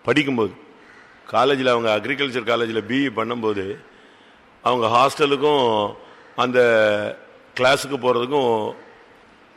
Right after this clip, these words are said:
அந்த டிஸ்டன்ஸ், இதுல நடுவுல ஒரு கோயில் இருந்துச்சாம். எல்லா கேர்ள்ஸும் போகும்போது என்ன செய்யறது, அந்த அவங்கள இந்துக்கள், அதனால அவங்க அந்த கோயில் என்ன செய்யறது, விஷ் பண்றது.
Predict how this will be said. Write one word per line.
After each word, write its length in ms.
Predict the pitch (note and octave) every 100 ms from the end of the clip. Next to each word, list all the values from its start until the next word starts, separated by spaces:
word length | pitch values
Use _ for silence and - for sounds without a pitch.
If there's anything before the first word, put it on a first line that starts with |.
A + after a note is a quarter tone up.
| _
அந்த 360 | A2+ A#2 A2 G2+
டிஸ்டன்ஸ், 380 | B2+ - A#2+ - - - - - -
இதுல 200 | C3+ C3
நடுவுல 280 | B2+ D3 D3+
ஒரு 160 | C3
கோயில் 280 | B2+ C#3+ C3
இருந்துச்சாம். 320 | A#2 G2+ F2 - - - - - - - -
எல்லா 200 | B2 C#3
கேர்ள்ஸும் 460 | C3 C#3 C#3 C3 D3
போகும்போது 380 | C3 C3+ C3+ D3
என்ன 120 | C#3+
செய்யறது, 500 | C3+ B2+ A2+ F#2+ - - - - - _ _ -
அந்த 280 | C#3 D3 C#3+
அவங்கள 220 | D#3 E3
இந்துக்கள், 400 | E3 E3 C#3 D#3
அதனால 260 | D#3 D3+ D#3+
அவங்க 160 | D#3
அந்த 120 | D3+
கோயில் 180 | D3 D3+
என்ன 120 | D3
செய்யறது, 480 | C#3+ C#3+ C3+ D#3 - - - - - C#3
விஷ் 240 | C#3+ -
பண்றது. 260 | C3+ G#2